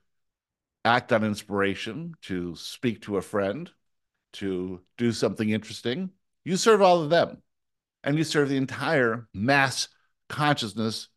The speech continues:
of humanity on this planet. You're all leading to the top of the stairs. You're just there first.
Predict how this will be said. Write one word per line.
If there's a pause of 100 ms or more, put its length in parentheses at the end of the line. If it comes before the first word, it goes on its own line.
of
humanity
on
this
planet. (1040)
You're
all
leading
to
the
top
of
the
stairs.
You're
just
there
first.